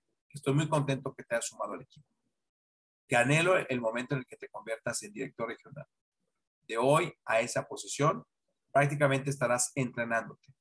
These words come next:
estarás aprendiendo cómo se hace, estarás divirtiéndote, estarás quizás sufriendo en el proceso, pero ¿sabes qué?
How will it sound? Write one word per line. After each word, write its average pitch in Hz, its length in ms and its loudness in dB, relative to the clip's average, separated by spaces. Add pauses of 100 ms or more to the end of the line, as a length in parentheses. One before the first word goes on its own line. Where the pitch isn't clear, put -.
estarás 117 400 -2
aprendiendo 123 880 -4 (400)
cómo 127 240 -2
se 120 180 2
hace, - 280 -2 (580)
estarás 123 380 2
divirtiéndote, 127 760 -4 (220)
estarás 131 400 2
quizás 160 300 -2
sufriendo 147 500 -2
en 107 100 -8
el 101 80 -12
proceso, - 460 -10 (500)
pero 110 140 -6
¿sabes 131 340 -4
qué? - 260 -2